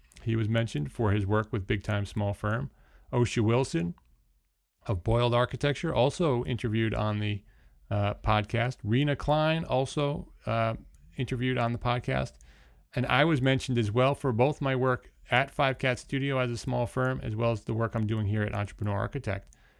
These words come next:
Uh, and there were many, many more references to specific people and, and things that we're doing. Um, small firm architects are leading the way,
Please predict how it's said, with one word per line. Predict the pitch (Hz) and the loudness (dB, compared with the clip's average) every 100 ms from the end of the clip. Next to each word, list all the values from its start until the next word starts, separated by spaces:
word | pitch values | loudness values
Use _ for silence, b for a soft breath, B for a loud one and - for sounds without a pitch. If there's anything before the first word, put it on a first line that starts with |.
| b b - | b b -4
Uh, | 110 110 | -2 2
and | 135 | 2
there | 160 | 4
were | 160 | 4
many, | 143 165 170 | 4 4 2
many | 156 156 156 | 2 2 2
more | 147 151 135 127 - b b - | 2 2 2 0 -4 b b 0
references | 131 151 135 - 127 113 - | 2 2 -2 0 0 -2 -8
to | - 113 | -6 -6
specific | - - 127 143 123 - | -6 -6 -4 -2 -4 -2
people | 139 131 123 120 | -4 0 -2 0
and, | 123 127 117 - - | -4 -4 -6 -12 -8
and | 123 120 107 - | -4 -2 -4 -6
things | 131 127 117 - 165 | -4 -2 -2 -6 -12
that | 160 113 113 | -6 -2 -2
we're | 113 | -2
doing. | 104 127 123 104 - b b b b - | 0 0 0 -4 -8 b b b b -4
Um, | 110 110 107 104 - - _ _ - _ _ _ | 0 2 2 -2 -6 -18 _ _ -20 _ _ _
small | - - 120 139 | -8 0 2 2
firm | 120 139 127 | 0 -2 0
architects | 131 123 135 131 117 - | 0 -2 -4 -4 -4 -6
are | - 117 | -4 -2
leading | 113 120 120 117 | 0 2 2 2
the | 113 | 0
way, | 123 131 107 | 0 0 -2